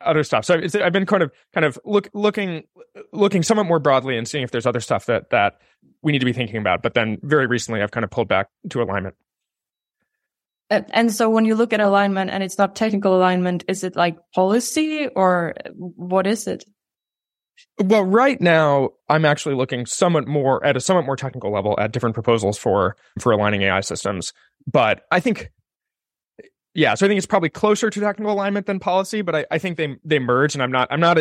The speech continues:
Speaker 1: I'm not doing M L experiments. It's, it's at a, it's at a higher level than that.
Speaker 2: Yeah. Does the, um, I, I, I've been really curious to, to dive into your infinite ethics writing. Does that go into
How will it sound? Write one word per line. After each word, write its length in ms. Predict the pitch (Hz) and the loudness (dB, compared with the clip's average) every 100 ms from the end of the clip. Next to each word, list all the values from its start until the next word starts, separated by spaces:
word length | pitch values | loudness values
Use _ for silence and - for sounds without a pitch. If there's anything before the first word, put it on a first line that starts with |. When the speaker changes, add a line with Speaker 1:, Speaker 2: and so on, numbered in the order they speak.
| - - - | 0 -4 0
Speaker 1:
I'm 60 | |
not 140 | 185 175 | 2 2
doing 200 | 165 139 | 0 0
M 100 | 127 | -2
L 140 | 107 | -4
experiments. 500 | 101 - 98 95 - | -4 -6 -4 -6 -4
It's, 180 | 107 - | -4 -2
it's 220 | 110 - | -4 0
at 160 | 107 107 | 2 2
a, 180 | 101 | 0
it's 140 | 117 - | 0 2
at 100 | 107 | 2
a 80 | 101 | 2
higher 200 | 113 104 | 0 0
level 200 | 92 78 | -2 -4
than 120 | 85 | -6
that. 160 | 62 - _ _ _ _ _ _ _ _ _ _ _ _ _ _ _ _ _ _ _ _ _ _ - | -8 -12 _ _ _ _ _ _ _ _ _ _ _ _ _ _ _ _ _ _ _ _ _ _ 0
Speaker 2:
Yeah. 340 | 269 220 165 - | 2 2 0 -2
Does 280 | 214 214 208 | -2 -2 0
the, 180 | 220 214 | 0 2
um, 280 | 208 214 - _ _ _ | 0 -2 -4 _ _ _
I, 140 | 220 - | -4 -4
I, 80 | 165 - | -6 0
I've 120 | 226 | 0
been 140 | 240 247 | 2 4
really 220 | 269 311 | 4 2
curious 520 | - 233 240 226 220 | -2 -2 0 -2 -6
to, 600 | - 202 202 196 196 190 - _ _ _ - | -6 -2 -2 -4 -6 -8 -12 _ _ _ -14
to 460 | - 202 202 196 196 196 | -4 -2 0 -2 -4 -2
dive 240 | 202 202 | 2 2
into 300 | 208 220 214 | 2 0 0
your 180 | 190 185 | -4 -4
infinite 640 | - 196 196 202 180 175 - _ - | 0 0 0 0 -2 -2 -14 _ -2
ethics 720 | 180 - 214 - - - - _ _ - | -2 0 -2 -4 -14 -16 -20 _ _ 0
writing. 360 | 208 233 302 | 2 4 2
Does 220 | 233 214 | 2 0
that 240 | 214 202 202 | 2 0 2
go 160 | 220 | 0
into 720 | 139 190 233 - 247 254 254 | 2 0 -2 0 2 2 0